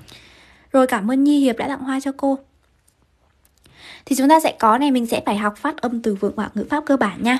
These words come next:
Thì đối với những em mà bây giờ mất gốc mà em muốn, muốn thi để điểm cao liền á, thì tập trung hai cái từ vựng với ngữ pháp. Vì trong đề thi của em câu phát âm thì nó khá là ít.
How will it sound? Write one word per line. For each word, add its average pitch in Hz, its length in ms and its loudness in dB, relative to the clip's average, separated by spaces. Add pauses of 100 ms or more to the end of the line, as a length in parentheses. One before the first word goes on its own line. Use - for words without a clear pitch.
(120)
Thì 220 80 -2
đối 196 120 4
với 220 100 2
những 220 140 -2 (160)
em 277 220 4
mà 196 160 -2
bây 233 200 0
giờ 226 80 2
mất 294 240 0
gốc 339 160 4
mà 233 60 0
em 226 100 0
muốn, 226 200 0 (360)
muốn 320 640 2
thi 294 360 4
để 185 160 0
điểm 185 260 -4
cao 262 220 4
liền 226 240 2
á, 339 120 2 (580)
thì 233 100 0
tập 220 160 0 (100)
trung 285 200 4
hai 285 180 2
cái 220 180 -4
từ 247 160 0
vựng 208 200 -2
với 208 140 -2
ngữ 240 160 -2
pháp. 359 280 -4 (840)
Vì 254 120 4
trong 330 140 2
đề 254 200 6
thi 285 240 4
của 220 60 4
em 269 180 4
câu 294 180 2
phát 403 200 -4
âm 302 200 4
thì 269 100 4
nó 220 120 0
khá 240 160 -8
là 269 180 -6
ít. 359 140 -2